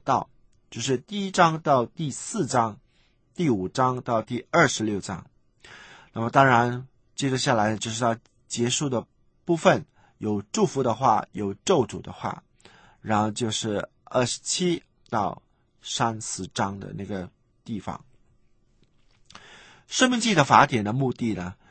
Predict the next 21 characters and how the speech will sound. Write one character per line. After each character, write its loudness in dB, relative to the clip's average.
是 0
为 4
了 2
指 -2
导 4
以 -10
色 -2
列 4
人 -2
在 0
进 -2
入 2
迦 4
南 -4
地 -6
之 -6
后， -4
他 2
们 -4
应 -2
该 0